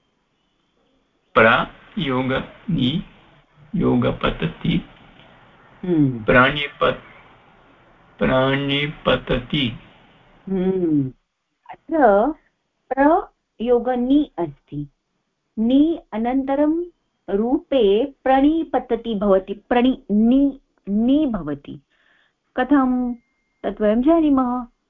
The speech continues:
Speaker 2: रसाभ्यां नूनः समानपदे, रेफ वा शकार समानपदे अस्ति चेत्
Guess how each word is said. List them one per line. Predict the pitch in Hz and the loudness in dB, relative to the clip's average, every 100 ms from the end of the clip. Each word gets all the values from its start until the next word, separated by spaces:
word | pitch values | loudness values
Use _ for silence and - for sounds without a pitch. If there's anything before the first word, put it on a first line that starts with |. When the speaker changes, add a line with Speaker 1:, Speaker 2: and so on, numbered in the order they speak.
| _ _ - | _ _ -4
Speaker 2:
रसाभ्यां | 214 208 247 214 196 165 175 180 170 170 | -2 -2 0 0 0 -2 -4 -2 -2 -2
नूनः | 175 170 180 190 214 233 240 254 | -2 -2 0 0 2 2 2 2
समानपदे, | 285 285 269 285 269 254 220 202 208 208 _ _ _ _ _ 180 | 0 2 2 4 2 -2 -4 -2 -2 -4 _ _ _ _ _ -4
रेफ | 202 214 254 277 - 330 370 - _ _ _ _ - | 0 2 2 -2 -2 -2 -2 -10 _ _ _ _ -4
वा | 196 190 185 | -2 0 -2
शकार | - 220 - 240 254 285 349 415 _ _ _ _ _ - | -4 -4 0 2 2 2 -2 -6 _ _ _ _ _ -2
समानपदे | 226 226 233 269 349 339 233 202 196 | 0 2 2 2 2 0 -2 0 -2
अस्ति | - 175 - _ 170 165 143 | -4 -8 -8 _ -6 -6 -4
चेत् | - 440 453 | 0 0 -2